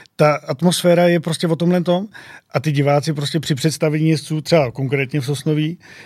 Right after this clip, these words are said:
oni když tam, když to tam zapálí, udělají ten, to kolečko, tak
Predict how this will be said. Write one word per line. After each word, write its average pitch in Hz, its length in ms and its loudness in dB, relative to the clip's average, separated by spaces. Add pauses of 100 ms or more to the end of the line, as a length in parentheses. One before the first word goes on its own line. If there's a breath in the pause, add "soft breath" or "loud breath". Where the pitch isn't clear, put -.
(140 loud breath)
oni 139 180 2
když 143 140 2
tam, 151 280 0
když 143 140 -6
to 156 100 -2
tam 151 200 4
zapálí, 147 400 4
udělají 147 240 4
ten, 143 340 0 (300)
to 139 120 -4
kolečko, 143 540 0 (420 loud breath)
tak - 120 -14